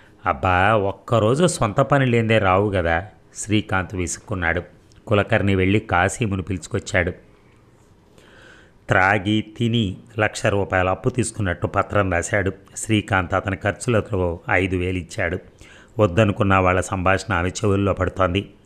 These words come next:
వాళ్ళిద్దరూ వెళ్ళిపోయాక శ్రీకాంత్ ఉత్సాహంగా వచ్చాడు. తన తెలివితేటల గురించి గర్వించాడు. "అది కాదండి, మీకు డబ్బు ముఖ్యమా, రెప్యుటేషన్ పాడవదు?" అంది. "రెప్యుటేషనా?" అతను గట్టిగా నవ్వాడు. "అదేం కూడు గుడ్డ పెడుతుందా?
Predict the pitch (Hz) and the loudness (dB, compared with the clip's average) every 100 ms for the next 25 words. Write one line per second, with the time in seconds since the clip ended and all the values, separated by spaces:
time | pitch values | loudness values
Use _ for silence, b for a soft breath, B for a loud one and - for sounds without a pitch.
0 | - 90 92 80 95 101 85 92 101 85 | -2 0 0 -2 -2 -2 -2 -2 -2 -2
1 | 80 101 - 104 107 92 90 90 - 104 | 0 -2 -2 -2 0 -2 -2 -4 -2 -2
2 | 87 90 87 82 - 92 87 - B B | 0 -2 -2 -2 -4 -6 -6 -8 B B
3 | B B B B - 98 98 107 113 - | B B B B -2 0 2 2 2 2
4 | 107 101 98 87 98 98 - 104 80 98 | 0 0 -2 0 -2 -2 0 0 0 -2
5 | 92 85 92 87 95 87 90 - - - | -2 0 0 -2 0 0 -2 -8 -16 -6
6 | 95 85 82 98 87 95 - B B B | -4 0 0 0 -2 -6 -8 B B B
7 | - 117 - 90 90 78 113 131 - 107 | 0 2 2 2 2 2 0 0 -2 0
8 | 95 110 101 - 117 135 123 120 104 95 | 2 2 0 0 2 2 2 0 2 2
9 | 104 107 101 143 151 - 95 90 90 82 | 2 0 0 0 -4 -8 -4 -2 -2 -4
10 | - b b b b 113 104 - 135 143 | -8 b b b b 0 0 2 2 2
11 | 104 - 90 76 65 - - 123 110 117 | 2 0 -2 -4 -6 -14 -2 0 0 0
12 | 101 90 90 - 101 87 85 85 85 87 | -2 -2 -4 -2 -2 0 0 0 0 -2
13 | - B B B - 85 95 98 - 95 | -10 B B B -2 0 0 -2 -2 0
14 | 98 92 90 98 101 104 120 110 110 | 0 0 0 2 2 -2 -2 0 0